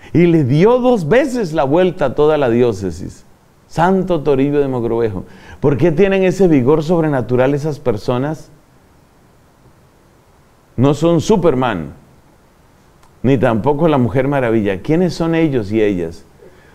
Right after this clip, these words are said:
Son personas que se han simplificado. Como no entran en discusiones consigo mismos,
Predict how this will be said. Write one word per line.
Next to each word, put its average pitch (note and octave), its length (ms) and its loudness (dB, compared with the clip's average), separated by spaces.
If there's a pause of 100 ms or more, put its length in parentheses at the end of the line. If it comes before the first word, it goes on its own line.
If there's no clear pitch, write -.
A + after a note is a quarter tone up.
Son E3+ 260 0
personas F#3+ 720 -2
que D3+ 160 -4
se D#3 140 -4
han E3+ 120 0
simplificado. E3 840 -4 (2000)
Como E3 260 2
no F3+ 160 2
entran A#3+ 360 0
en F3 160 0
discusiones C#3 840 -2
consigo C3+ 480 -2
mismos, A#2 580 -4